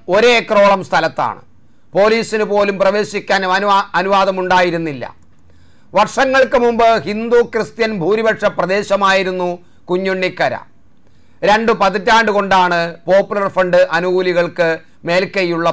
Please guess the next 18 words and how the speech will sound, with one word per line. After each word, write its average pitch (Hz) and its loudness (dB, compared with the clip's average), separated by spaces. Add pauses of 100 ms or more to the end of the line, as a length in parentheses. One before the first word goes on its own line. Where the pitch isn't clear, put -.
പ്രദേശമായത്. 147 -4 (360)
അതിനായി 165 0 (680)
ആദ്യകാലത്ത് 196 2 (160)
മറ്റ് 190 -2 (120)
സമുദായങ്ങളിൽ 190 0
നിന്നും 180 -4 (120)
മാർക്കറ്റ് 208 -2
വിലയേക്കാൾ 180 0 (600)
കൂടിയ 220 2
വിലയ്ക്ക് 180 -2
ഭൂമി 180 -2 (220)
വാങ്ങിക്കൂട്ടി. 160 -2 (840)
അവർ 220 4 (100)
ഭൂരിപക്ഷമായതോടെ 202 2 (480)
ഭീഷണിപ്പെടുത്തി 190 -2
സ്ഥലം 175 -2 (140)
കൈക്കലാക്കി 165 -2
തുടങ്ങി. 117 -8